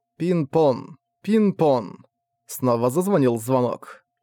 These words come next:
Кстати, здесь же отпечатки пальцев и карту вен считывают. Стало быть, это кто-то из местных. Решил Рэму и открыл её. Дверь в квартиру. На пороге стояла девушка, вся бледная,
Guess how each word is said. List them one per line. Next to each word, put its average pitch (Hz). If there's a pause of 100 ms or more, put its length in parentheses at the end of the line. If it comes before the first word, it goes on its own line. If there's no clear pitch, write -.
(320)
Кстати, -
здесь 120
же 127
отпечатки 127
пальцев 139
и 131
карту 143
вен 143
считывают. - (100)
Стало 131
быть, 127
это 170
кто-то 139
из 120
местных. - (580)
Решил 127
Рэму 147
и 131
открыл 131
её. 101 (460)
Дверь 120
в -
квартиру. 143 (240)
На 120
пороге 160
стояла 117
девушка, 131 (320)
вся -
бледная, 131